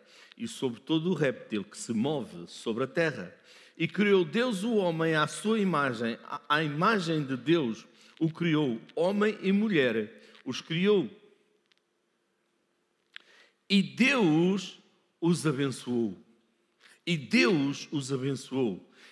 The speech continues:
E Deus lhes disse: Fortificai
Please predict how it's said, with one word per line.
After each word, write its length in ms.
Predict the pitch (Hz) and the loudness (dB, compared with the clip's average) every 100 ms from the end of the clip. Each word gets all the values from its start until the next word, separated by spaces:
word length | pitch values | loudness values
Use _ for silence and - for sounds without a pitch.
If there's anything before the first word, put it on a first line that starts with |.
| - | -2
E 100 | 190 | 0
Deus 380 | 165 170 262 226 | 2 2 2 2
lhes 260 | 202 233 170 | 2 2 2
disse: 540 | 190 196 - - - _ _ _ _ _ _ | 2 2 2 -4 -12 _ _ _ _ _ _
Fortificai 1600 | - - 196 202 202 185 165 - 185 - 156 127 113 92 82 | -16 -4 0 0 0 -6 -4 -4 -6 -4 -4 -4 -4 -8 -14